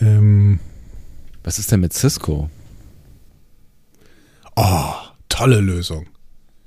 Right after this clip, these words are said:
Speaker 1: Inneres und Heimat für Cisco. Ja, voll gut. Oh, ich, ich unterschreibe das. Inneres und Heimat für Cisco. Der ist, der, der Mensch, äh,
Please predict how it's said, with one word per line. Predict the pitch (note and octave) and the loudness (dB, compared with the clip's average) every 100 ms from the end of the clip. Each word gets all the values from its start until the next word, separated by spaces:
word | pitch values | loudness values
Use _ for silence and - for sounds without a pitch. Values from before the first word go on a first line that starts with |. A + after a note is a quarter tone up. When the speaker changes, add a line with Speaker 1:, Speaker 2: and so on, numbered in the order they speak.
| _ _ _ _ | _ _ _ _
Speaker 1:
Inneres | A#2 E3 C#3 A2+ | 2 2 2 0
und | A2+ - | -2 0
Heimat | G#2+ B2 A2+ | 0 0 0
für | G#2 | -4
Cisco. | - C3+ - F2+ E2 | -4 -4 -4 -6 -6
Ja, | E2+ G2 D#3 C#3+ | -4 -2 0 -2
voll | - A#2+ B2+ | -2 2 4
gut. | B2 G2 F2+ - | 4 0 -6 -6
Oh, | - A2+ G2 F2+ | -2 0 0 -2
ich, | - - | -6 -8
ich | - - | -10 -10
unterschreibe | G#2 G2+ - G#2 C#3 | -6 -4 -2 0 0
das. | F#2 F2 - - - - - | -2 -4 -10 -18 -20 -12 2
Inneres | D3 D#3+ A2+ | 4 4 4
und | G#2 | 4
Heimat | B2+ C#3+ | 4 4
für | - | 0
Cisco. | - C#3+ - F2+ - - - | -2 -2 -2 -6 -10 -12 -2
Der | G#2+ | 0
ist, | B2+ - - | 0 -2 -4
der, | A#2+ A2+ G2 | 0 0 -2
der | A#2 A2 | -2 0
Mensch, | G#2+ B2+ D#3 - | 4 4 4 0
äh, | C3 A#2 A2+ | 2 4 4